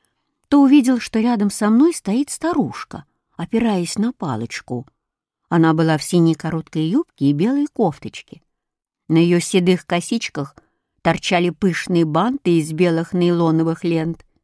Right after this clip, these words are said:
Такие ленты носили все наши девочки. "А ты, мальчик,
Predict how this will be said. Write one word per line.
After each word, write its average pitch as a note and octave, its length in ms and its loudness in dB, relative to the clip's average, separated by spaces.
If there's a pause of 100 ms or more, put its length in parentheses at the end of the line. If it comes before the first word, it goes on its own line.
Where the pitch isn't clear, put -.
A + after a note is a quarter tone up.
(500)
Такие A#3+ 400 2
ленты A3+ 300 4
носили F#3+ 440 0
все F3 200 -4
наши F3 320 0
девочки. E3 640 -2 (1300)
"А C4+ 200 -2 (200)
ты, D#4+ 280 -2
мальчик, E4 880 -6